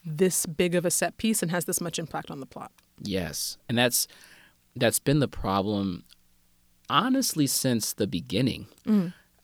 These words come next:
Speaker 2: I mean, I don't wanna rehash and re-, relitigate the old movies, but the fact that even Rey could fight and beat
Speaker 1: Mm-hmm.
Speaker 2: Kylo Ren
Speaker 1: Mm-hmm.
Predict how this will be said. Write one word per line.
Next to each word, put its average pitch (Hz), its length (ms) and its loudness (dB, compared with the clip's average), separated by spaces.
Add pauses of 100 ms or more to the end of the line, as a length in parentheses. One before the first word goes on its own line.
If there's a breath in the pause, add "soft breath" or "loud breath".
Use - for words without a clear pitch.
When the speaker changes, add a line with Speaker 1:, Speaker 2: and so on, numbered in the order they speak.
Speaker 2:
I 113 40 -2
mean, 110 240 2 (640)
I 101 60 2
don't 123 120 4
wanna 117 160 4
rehash 104 540 0
and 98 100 -4 (100)
re-, 92 140 2
relitigate 95 720 0 (160)
the - 160 -4
old 87 180 2
movies, 98 360 0
but 90 160 -4
the 87 60 -10
fact 107 340 -4
that 95 280 0
even 98 360 -2
Rey 98 280 4
could 92 480 0 (600 soft breath)
fight 95 560 0 (500)
and 92 340 0
beat 95 380 -2 (140)
Speaker 1:
Mm-hmm. 208 160 -2
Speaker 2:
Kylo 98 360 4
Ren 107 400 0 (220)
Speaker 1:
Mm-hmm. 180 240 0